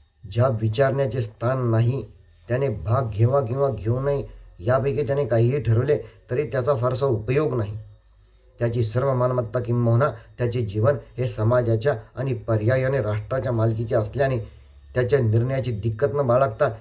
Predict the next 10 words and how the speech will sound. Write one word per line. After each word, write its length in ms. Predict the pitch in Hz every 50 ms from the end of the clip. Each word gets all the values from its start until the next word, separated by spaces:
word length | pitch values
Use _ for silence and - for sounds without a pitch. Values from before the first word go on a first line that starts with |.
| - - -
इतर 300 | 117 113 107 - 139 123
ठरवतील 640 | 113 - - 110 107 110 127 123 107 147 156 139 113 104 - - - - - - - - - - - - - - - - - - - -
त्याप्रमाणे 720 | 139 143 120 - 120 117 110 107 107 107 107 127 160 151 - - - - - -
त्याचा 380 | 117 110 113 110 - 143 156 - - - - - - - - - - - - - - - - -
आणि 220 | 123 135 131 117 110 - -
त्याच्या 300 | 127 123 117 - 143 135
मालमत्तेचा 800 | 123 117 113 117 123 117 117 110 107 - - 117 113 110 131 151
वियोग 460 | 143 110 92 107 107 110 123 135 139 - - 92
होत 220 | 98 120 110 -
असतो, 400 | 98 95 - - - 120 123 -